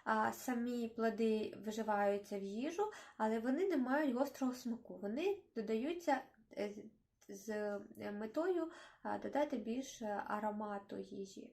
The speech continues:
а не смаку. А, на сьогодні це все про зентоксилум.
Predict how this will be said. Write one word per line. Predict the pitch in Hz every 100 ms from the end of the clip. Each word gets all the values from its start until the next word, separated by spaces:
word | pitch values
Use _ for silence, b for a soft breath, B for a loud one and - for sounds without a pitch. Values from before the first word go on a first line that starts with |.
| -
а | 208
не | 220 220 208
смаку. | - 214 208 - - - B B B B B B B
А, | 208 208
на | 202 214
сьогодні | 214 214 208 202 190 -
це |
все | 214 - 359
про | - 320
зентоксилум. | 302 294 285 285 - - 262 254 254 240 226